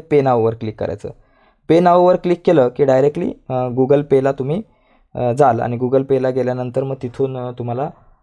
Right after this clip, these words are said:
अ, बाय करता येईल. तर बघूयात आता Google Pay-वरती चाललेलं आहे हे, ठीक आहे, येस. आता इथे वरती बघा, Google Pay-ला जर तुम्ही गेलात, हे सगळं केल्यानंतर थोडंसं बॅक साईडला यायचं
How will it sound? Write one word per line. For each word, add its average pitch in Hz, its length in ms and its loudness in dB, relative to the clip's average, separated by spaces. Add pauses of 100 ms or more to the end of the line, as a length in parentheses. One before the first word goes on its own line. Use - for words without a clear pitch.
(140)
अ, 113 100 -6
बाय 117 200 4
करता 110 280 -2
येईल. 107 140 -2
तर 117 80 0
बघूयात 117 360 2
आता 110 140 -2
Google 110 300 -2
Pay-वरती 113 460 -2
चाललेलं 107 420 0
आहे 104 200 0
हे, 147 180 -4 (520)
ठीक 143 140 0
आहे, 185 80 0 (160)
येस. 113 260 0 (200)
आता 151 160 2
इथे 175 140 4
वरती 180 320 4
बघा, 147 260 4 (180)
Google 156 240 4
Pay-ला 165 260 4
जर 170 120 2
तुम्ही 165 220 -4
गेलात, 131 200 2 (160)
हे 139 100 2
सगळं 147 200 4
केल्यानंतर 143 440 0
थोडंसं 139 240 -4
बॅक 131 180 2
साईडला 143 300 -2
यायचं 127 260 -2